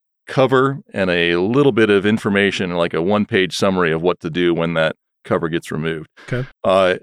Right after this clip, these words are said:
Speaker 1: it's a bit like a, uh, a, uh, a mini house that happens to have one resident inside, but that one resident, once he gets inside, multiplies and,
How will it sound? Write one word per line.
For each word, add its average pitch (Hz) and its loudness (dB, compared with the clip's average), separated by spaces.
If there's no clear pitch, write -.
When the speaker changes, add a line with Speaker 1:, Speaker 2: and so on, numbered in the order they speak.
Speaker 1:
it's - -2
a 107 0
bit 113 2
like 107 0
a, 90 2
uh, 82 -2
a, 92 -2
uh, 80 0
a 82 -6
mini 117 2
house 101 0
that 92 -4
happens 101 -2
to 92 -4
have 90 0
one 95 0
resident 90 -2
inside, 87 -2
but 107 -4
that 95 2
one 98 0
resident, 90 0
once 90 -6
he 90 -8
gets 82 -4
inside, 82 -2
multiplies 82 -4
and, 80 -10